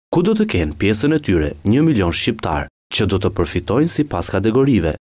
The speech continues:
deri në njëzet mijë lekë të reja për të zbutur impaktin e inflacionit të luftës, deri në fund të këtij dimri të vështirë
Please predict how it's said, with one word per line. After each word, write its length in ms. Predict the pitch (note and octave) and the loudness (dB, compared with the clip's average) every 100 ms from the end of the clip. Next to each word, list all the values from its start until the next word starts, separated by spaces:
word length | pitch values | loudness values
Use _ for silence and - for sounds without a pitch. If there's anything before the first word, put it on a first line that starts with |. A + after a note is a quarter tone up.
| - | -8
deri 300 | F2 E2+ F2 | 0 2 4
në 140 | E2+ E2+ | 2 2
njëzet 340 | A2+ A#2 C#3 C#3 | 2 2 0 2
mijë 160 | D3 E2+ | 2 0
lekë 160 | D2+ | -2
të 100 | F#2+ F#2+ | 0 2
reja 260 | F2+ F2+ F#2+ _ - | 2 0 -4 _ -4
për 140 | A2+ D#3+ | -2 0
të 80 | F3 | 0
zbutur 420 | G2 F2+ E2+ E2 - E2+ | 0 0 0 0 0 -4
impaktin 500 | - E2 - F#2+ F2 | -2 -6 -2 0 0
e 60 | |
inflacionit 560 | E2+ F2 - G2 A#2 B2 | 0 -2 0 0 0 0
të 80 | C#3+ | 0
luftës, 440 | F#2+ - D#2+ - - _ - G#2 | 0 0 -4 -4 -12 _ -6 0
deri 180 | D3+ F#3+ | 2 2
në 120 | F3+ | 0
fund 260 | - E2+ C#2+ _ - | -2 -4 -6 _ -6
të 80 | D#2 | -6
këtij 260 | D2+ F#2+ E2 | -4 -2 -2
dimri 320 | F#2+ B2+ D#3 E3 | 2 2 2 0
të 120 | F3 | 0
vështirë 440 | F#3 - E2 C#2+ | -2 -4 -4 -4